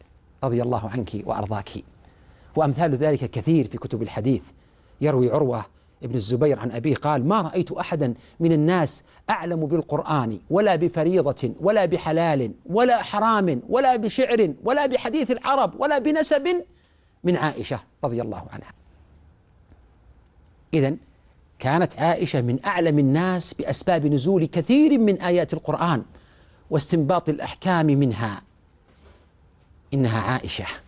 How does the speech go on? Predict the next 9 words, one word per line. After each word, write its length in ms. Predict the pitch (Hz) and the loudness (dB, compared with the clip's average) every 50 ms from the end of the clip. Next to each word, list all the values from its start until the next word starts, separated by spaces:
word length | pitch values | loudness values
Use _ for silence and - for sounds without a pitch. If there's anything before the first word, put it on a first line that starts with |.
| - - - _ - _ _ _ - - - | -20 -20 -20 _ -20 _ _ _ -20 -20 -8
كعالمة 520 | - 135 123 127 135 131 107 95 95 113 92 - - - _ - - _ - - - - - - - - - _ - | -6 -4 -2 0 0 0 -2 -4 -6 -8 -10 -14 -18 -20 _ -20 -20 _ -20 -20 -20 -20 -20 -20 -20 -20 -20 _ -8
وفقيهة، 560 | - 110 - 120 - - 156 175 143 101 104 98 - - - - _ - - - - - _ _ _ _ _ _ _ _ _ _ - _ - _ - - - _ - _ _ _ - - - | -8 -4 -4 -4 -2 0 2 2 2 0 -2 -6 -10 -14 -16 -20 _ -20 -20 -20 -20 -20 _ _ _ _ _ _ _ _ _ _ -20 _ -20 _ -20 -20 -20 _ -20 _ _ _ -20 -20 -6
هكذا 360 | - 151 160 - - 160 151 139 | -4 -4 -2 -2 0 0 0 0
كانت 380 | - - 175 175 156 139 - | 0 0 0 0 0 -2 -4
رضي 180 | 123 117 120 123 | -4 -2 -2 -2
الله 240 | 120 139 127 113 107 | 0 0 -2 -2 -4
تعالى 300 | - 120 110 107 110 104 | -6 -2 -2 -2 -2 -2
عنها 220 | 98 110 107 101 | -4 -4 -4 -4
وأرضاها، 600 | 107 101 - 104 104 98 117 107 92 87 98 | -6 -6 -6 -6 -4 -2 -2 -2 -2 -6 -8